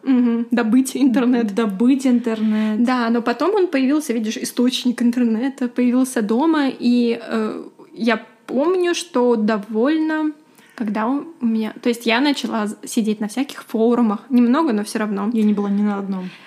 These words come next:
Speaker 1: В пятнадцать лет я собралась идти на свидание с каким-то мальчиком, с которым я познакомилась в интернете, но меня в последний момент отговорила мама, спросив, спросив, сколько, сколько ему лет, такая: «Двадцать два».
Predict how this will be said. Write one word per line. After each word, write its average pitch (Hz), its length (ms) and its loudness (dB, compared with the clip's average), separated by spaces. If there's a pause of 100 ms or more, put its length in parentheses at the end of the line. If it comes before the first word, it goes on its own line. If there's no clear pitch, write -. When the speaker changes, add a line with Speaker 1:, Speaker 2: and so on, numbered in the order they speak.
(200)
Speaker 1:
В 240 260 2
пятнадцать 269 600 0
лет 240 220 0
я 226 80 2
собралась 214 540 0
идти 226 180 -2
на 220 80 2
свидание 208 460 0
с 214 60 -8
каким-то 233 360 0
мальчиком, 240 640 -2
с - 60 -14
которым 254 340 0
я 247 80 2
познакомилась 247 640 2
в 254 40 0
интернете, 233 580 -2
но 240 160 2
меня 240 380 2
в 247 100 -8
последний 233 680 0 (440)
момент 233 460 2
отговорила 226 600 0
мама, 226 460 2 (300)
спросив, 226 480 -2 (100)
спросив, 233 340 -4
сколько, - 300 -8
сколько 349 340 -2
ему 294 140 4
лет, 277 180 0
такая: 262 240 -2 (220)
«Двадцать 330 440 -2
два». 262 420 0